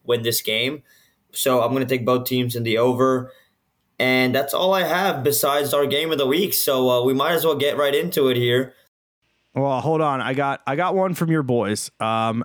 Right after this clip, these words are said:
Speaker 2: and I, look,
Speaker 1: I stayed away.
Speaker 2: I'm not
Speaker 1: I
Speaker 2: gonna
Speaker 1: stayed
Speaker 2: say
Speaker 1: away.
Speaker 2: I, I mean, hey, you, you know, sometimes you watch Chelsea more than I,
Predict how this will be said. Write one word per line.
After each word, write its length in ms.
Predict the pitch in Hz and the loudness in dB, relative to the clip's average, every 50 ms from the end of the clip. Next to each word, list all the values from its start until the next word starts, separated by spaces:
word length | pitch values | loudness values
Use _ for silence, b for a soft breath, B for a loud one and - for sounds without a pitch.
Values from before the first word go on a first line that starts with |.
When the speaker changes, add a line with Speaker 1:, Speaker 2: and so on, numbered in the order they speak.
| - - | -8 -6
Speaker 2:
and 140 | 123 127 123 | -6 -6 -4
I, 400 | - 131 139 147 156 165 165 - | -2 -2 -2 0 0 -2 -2 -2
look, 280 | - 156 135 110 - - b b b b | -2 -2 -2 -4 -6 -14 b b b b
Speaker 1:
I 80 | 147 | -4
stayed 300 | - - - 185 185 185 | -2 -2 -2 0 0 0
away. 260 | 165 156 156 156 147 | 2 2 2 2 2
Speaker 2:
I'm 100 | 135 147 | 2 0
not 180 | 170 180 175 175 | 0 0 0 0
Speaker 1:
I 40 | - | 0
Speaker 2:
gonna 120 | 175 170 | 0 2
Speaker 1:
stayed 100 | 165 143 | 2 2
Speaker 2:
say 120 | 135 131 131 | 2 2 2
Speaker 1:
away. 300 | 131 131 123 120 117 117 - - _ _ _ _ _ _ - | 2 2 0 -2 -4 -8 -12 -16 _ _ _ _ _ _ -4
Speaker 2:
I, 280 | 135 156 165 139 147 - - - - - | -4 -4 -4 -4 -8 -10 -14 -20 -12 -6
I 120 | - 226 262 | -4 -2 0
mean, 220 | 269 262 262 226 | 2 2 4 4
hey, 260 | 247 269 220 143 127 - | 4 2 2 0 -2 0
you, 160 | - 196 214 214 | 2 2 2 4
you 120 | 202 226 | 4 2
know, 100 | 233 226 | 2 2
sometimes 680 | 220 - 233 233 - 240 214 214 202 202 175 - - - - | 2 2 2 2 2 0 0 0 -2 -2 -2 -4 -6 -8 -12
you 360 | - - 120 151 180 196 240 | -10 -8 -6 -2 2 2 4
watch 300 | 254 240 233 214 196 - | 4 4 2 0 0 -2
Chelsea 300 | - 220 180 175 - 170 | 0 0 0 0 0 0
more 180 | 165 160 143 135 | 0 2 2 2
than 120 | 127 120 | 2 0
I, 320 | 117 107 101 92 82 - | 0 -2 -2 -4 -4 -8